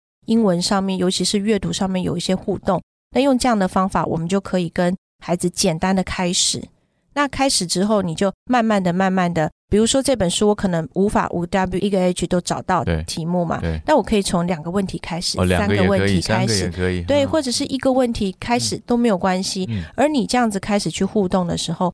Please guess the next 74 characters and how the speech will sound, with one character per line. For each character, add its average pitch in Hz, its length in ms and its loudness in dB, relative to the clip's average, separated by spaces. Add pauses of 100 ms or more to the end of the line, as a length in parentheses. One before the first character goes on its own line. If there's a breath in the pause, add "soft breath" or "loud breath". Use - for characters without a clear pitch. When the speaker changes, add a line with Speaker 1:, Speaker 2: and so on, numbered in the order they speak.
(120)
Speaker 1:
你 190 80 -6
就 233 120 0
看 240 180 0
到 214 140 2
孩 175 180 0
子 175 140 -4
他 190 160 0
们， 185 180 2
诶， 220 100 0 (240)
慢 254 140 2
慢 247 180 2
的 196 80 0
越 233 160 2
说 220 180 -2
越 202 160 0
多， 170 280 -4 (200)
Speaker 2:
OK。 185 100 -8
Speaker 1:
然 - 20 0
后 240 140 2
越 262 60 4
来 220 100 2
在 202 160 0
进 190 280 -4
步。 - 260 -8 (100)
Speaker 2:
嗯。 98 300 -8
Speaker 1:
对， 277 140 2
那 311 180 2
这 330 140 0
样 269 120 2
子 208 80 -4
你 180 140 -2
跟 214 160 0
孩 196 160 -4
子 185 100 -6
就 214 160 -4
有 180 140 -2
一 175 140 -6
个 180 180 -2
在 180 260 -2 (200)
英 240 240 2
语 208 180 -4
的 170 260 0
绘 247 200 0
本 - 240 -6
共 220 180 -2
读 165 160 -4
上 190 180 -2
面 180 100 -2
的 170 60 -6
一 160 80 -4
个 175 120 -6
互 175 180 -4
动。 - 180 -4 (160)
Speaker 2:
是， 101 360 -2
最 156 180 0
重 135 240 4
要 101 160 2
还 82 180 -2
是 110 200 -4
要 104 180 -2
让 98 180 -4
孩 78 200 -8
子 80 120 -8
选 76 300 -6
择 80 240 -4
他 127 240 -4
有 92 220 -2
兴 110 280 0
趣 101 220 0
的 76 100 0
那 76 100 0
个 73 80 0
读 71 160 0
物， 76 320 0